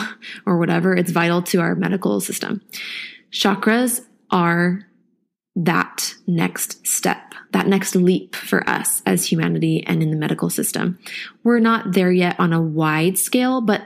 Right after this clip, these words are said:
so many people are starting to understand the importance of having balanced chakras, these energetic centers of your body. The whole light body theory is new and upcoming. It's not new, actually. It's very ancient.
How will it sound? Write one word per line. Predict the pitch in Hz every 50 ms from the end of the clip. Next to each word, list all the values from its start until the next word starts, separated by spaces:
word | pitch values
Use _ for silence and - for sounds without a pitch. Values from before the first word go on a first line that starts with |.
| -
so | - - - - - - - 214 202 202 202 202 202 196
many | 190 185 180 175 170 165 160
people | - - 156 156 - 151 151 156 -
are | - 175
starting | 165 - 175 165 165 160
to | 160 -
understand | - 165 156 156 151 - - - - - 190 185 180 165 160 160 160 165 - - - - - - - - - -
the | - 190
importance | 175 170 170 - - 190 - - 185 165 - -
of | - 185 170
having | 170 180 160 165 160 165
balanced | 160 156 - 156 156 156 160 160 156 160 - - - - _ _ _ -
chakras, | - - - 175 165 - - - - - 180
these | - 170 160 160 165
energetic | - 185 170 170 165 160 170 156 160 151 -
centers | - - - 160 160 156 - - - - -
of | - 180 160 160
your | 156 160
body. | - - - - - - - - - - - - - - -
The | 220
whole | 196 233 233 220 202
light | 180 175 175 180 180 - -
body | 170 165 165 160 156
theory | 160 - - - - 185 170 156 151 139 87 76 180 175 - _ _ - - - - - - - _ _ -
is | - 185 170 165 160 156 160 - - -
new | 175 175 175 175 180 180 185 180
and | 170 170 -
upcoming. | - 165 160 - - - - - 220 208 202 196 190 185
It's | 196 185 -
not | 226 208 - 170
new, | 165 156 113 - -
actually. | - - - - - - -
It's | 160 160
very | 156 180 165 160 156 -
ancient. | 143 151 160 - - - - - -